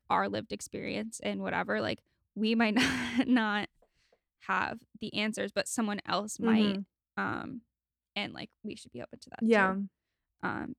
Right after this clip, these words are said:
Speaker 1: and, like, more people means more ideas as well,
Speaker 2: Mm-hmm.
Speaker 1: and, like, more perspectives and
Speaker 2: Yeah. And more
Speaker 1: Yeah,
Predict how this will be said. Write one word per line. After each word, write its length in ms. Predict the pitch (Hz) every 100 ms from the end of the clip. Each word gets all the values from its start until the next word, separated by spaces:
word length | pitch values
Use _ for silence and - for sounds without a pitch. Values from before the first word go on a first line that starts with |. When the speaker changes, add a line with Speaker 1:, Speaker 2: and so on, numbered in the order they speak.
| -
Speaker 1:
and, 180 | 247 247
like, 160 | 220
more 220 | 226 240 254
people 320 | 247 214 220
means 300 | 220 208 208
more 160 | 202 196
ideas 680 | 190 - 127 113 240 - _ _ _ _
as 180 | 202 208
well, 200 | - -
Speaker 2:
Mm-hmm. 320 | 220 220 196
Speaker 1:
and, 180 | 196 214
like, 180 | 226 - _ _ -
more 200 | 208 117
perspectives 800 | - 214 - - - 127 247 -
and 220 | - 247 _ _ _ _ _ _ _ -
Speaker 2:
Yeah. 360 | 214 226 214 202 - _ - - - -
And 280 | 294 269 156
more 260 | 226 240
Speaker 1:
Yeah, 60 | 247